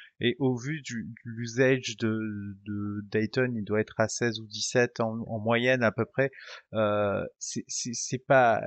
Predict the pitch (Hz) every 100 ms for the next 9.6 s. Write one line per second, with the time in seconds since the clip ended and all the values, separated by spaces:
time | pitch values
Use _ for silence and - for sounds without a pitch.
0 | - 107 - 127 131 123 120 - 120 -
1 | 143 131 131 131 135 147 139 127 151 -
2 | - 113 - - 127 120 117 131 - -
3 | - _ _ 113 107 107 107 123 113 104
4 | 104 101 98 - - - - - 117 107
5 | 120 147 175 - 117 - _ 139 - 131
6 | 117 110 113 110 160 180 120 107 123 -
7 | 127 143 - - 123 143 120 131 151 127
8 | - _ _ _ _ _ 123 131 127 113
9 | 107 104 151 160 139